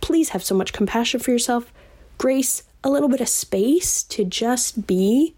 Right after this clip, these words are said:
without all of the criticism and anxiety and, ah, negativity, judgment that we give ourselves. Some forgiveness is always wonderful. Give your big old self a hug.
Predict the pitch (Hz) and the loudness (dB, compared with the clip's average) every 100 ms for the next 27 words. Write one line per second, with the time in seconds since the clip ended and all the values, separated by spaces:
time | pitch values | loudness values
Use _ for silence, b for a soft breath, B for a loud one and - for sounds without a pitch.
0 | b b b b - - 196 - 202 196 | b b b b -8 -2 -2 0 -2 -2
1 | 190 - 277 - 254 254 247 196 185 185 | -4 -2 -2 0 0 2 2 2 0 -2
2 | 220 220 214 208 180 180 B B - 311 | 0 2 2 2 0 -4 B B -2 -2
3 | 262 202 214 185 185 247 233 240 190 208 | -2 -2 0 0 -2 -2 2 2 0 -2
4 | 208 247 240 247 247 269 320 311 403 508 | 0 0 0 0 0 0 0 0 0 0
5 | 494 - - _ _ - 220 202 175 - | -2 -6 -10 _ _ -10 -8 -4 -4 -2
6 | 247 359 359 - - 370 262 262 262 254 | -2 0 0 0 -4 -4 0 2 2 2
7 | 254 254 - 262 247 - - - - 233 | 0 0 0 -2 -2 -8 -20 -10 -2 0
8 | 254 240 208 _ 262 262 269 269 262 247 | 2 2 0 _ -4 0 0 0 -2 -2
9 | 233 208 175 | -4 -2 -4